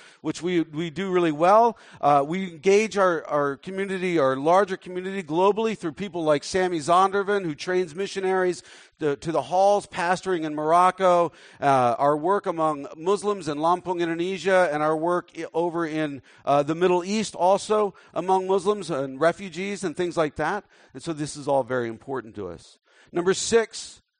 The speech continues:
we learn that story matters. Second Timothy chapter three, uh, "But as for you, continue in what you have learned and become convinced of, because you know that those from whom,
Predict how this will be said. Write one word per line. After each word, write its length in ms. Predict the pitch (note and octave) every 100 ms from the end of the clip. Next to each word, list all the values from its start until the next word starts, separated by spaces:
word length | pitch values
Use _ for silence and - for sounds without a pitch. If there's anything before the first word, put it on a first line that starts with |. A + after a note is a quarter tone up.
| _ _
we 160 | D#3+
learn 320 | E3+ F3 E3+ D#3+
that 120 | B2
story 720 | - - F#3 F#3 F#3 F3 D#3+
matters. 760 | C#3+ C#3+ C3+ A#2 G2+ F2+ - - _ _ _ _ -
Second 380 | - F3 F3 E3+
Timothy 380 | F3+ D#3 C3+ A#2
chapter 420 | - D3+ D3 C#3+
three, 560 | - E3 D#3+ C#3+ C3 C3+ _ _ _ _ _ _ -
uh, 100 | C#3
"But 220 | C3 E3+ F3
as 200 | F3+ -
for 140 | F3+
you, 460 | D3 D3 C#3 C3+ B2+ _ _ -
continue 580 | D#3+ - A#3 A#3 A3+ G#3
in 180 | F3+
what 200 | E3 E3+
you 140 | D#3+ D#3+
have 100 | C3+
learned 340 | E3+ F3+ F3
and 80 | C3+
become 320 | C3+ - D#3+
convinced 500 | D3 C3+ C#3 E3 -
of, 320 | D3 C3 B2+ - - _
because 260 | C#3+ D#3 B2+
you 100 | D3+
know 280 | E3+ F#3+ F3+
that 160 | D#3+
those 260 | E3 F3+ E3+
from 220 | F3+ C#3+
whom, 240 | D3+ D3+